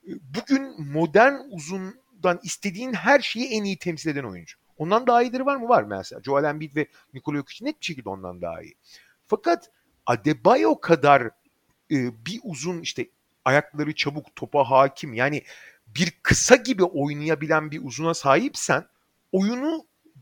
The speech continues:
diğer oyuncularla birlikte inanılmaz kurgulayabiliyorsun. Bu, ben hep şeyi söylerim ya, şimdi bazı oyuncular vardır, takımı etrafına kurman gerekir.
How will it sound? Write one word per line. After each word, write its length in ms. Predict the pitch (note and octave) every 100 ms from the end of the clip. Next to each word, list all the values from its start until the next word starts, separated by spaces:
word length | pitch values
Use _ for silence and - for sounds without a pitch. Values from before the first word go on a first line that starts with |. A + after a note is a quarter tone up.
| -
diğer 240 | A3+ D#4
oyuncularla 840 | A#3+ G3+ G3 F3+ F#3+ F#3+ F3+ F#3
birlikte 400 | E3 E3+ F3 - C#4+ -
inanılmaz 500 | G#3+ G#3+ G#3+ G#3+ -
kurgulayabiliyorsun. 920 | - B2 G#2+ G2+ E2 D#2+ C#2+ - _ _ _ _
Bu, 60 | G3+ G#3 B3
ben 140 | G#3
hep 120 | A#3+
şeyi 220 | - A3 A#3
söylerim 440 | - F#3 F#3 G#2+
ya, 160 | G#2+ A2
şimdi 200 | C3+ B2
bazı 300 | F#3 B3 A#3
oyuncular 360 | G3+ F3 A#3+
vardır, 460 | A#3+ E3+ D#3+ B3+ - _ _ _
takımı 320 | - D3 G#3 C4+
etrafına 560 | E3 - F#3 F#3 G3+
kurman 440 | - F3 B2 G2+ G2
gerekir. 580 | F2+ F2 - - -